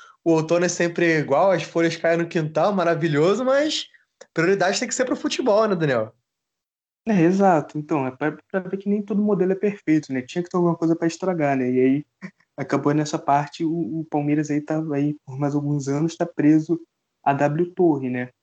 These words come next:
Speaker 2: Mas é um modelo, do ponto de vista financeiro, que foi muito bom. O Palmeiras não tem dívidas com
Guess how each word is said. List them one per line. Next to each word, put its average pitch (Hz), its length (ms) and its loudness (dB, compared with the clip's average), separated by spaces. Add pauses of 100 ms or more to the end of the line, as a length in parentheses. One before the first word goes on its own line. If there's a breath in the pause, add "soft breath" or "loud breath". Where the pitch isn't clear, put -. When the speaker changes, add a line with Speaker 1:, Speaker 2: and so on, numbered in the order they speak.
(120)
Speaker 2:
Mas 131 220 -2
é - 20 -4
um 147 60 -2
modelo, 165 640 0 (320)
do 151 160 -8 (100)
ponto 147 240 -6
de 143 100 -6
vista 147 240 -4
financeiro, 147 600 0
que - 80 -8
foi 151 140 -6
muito 147 180 -4
bom. 170 280 0
O 135 60 -6
Palmeiras 139 420 -2
não 175 100 0
tem 190 180 -2
dívidas 147 500 -2
com 131 200 -10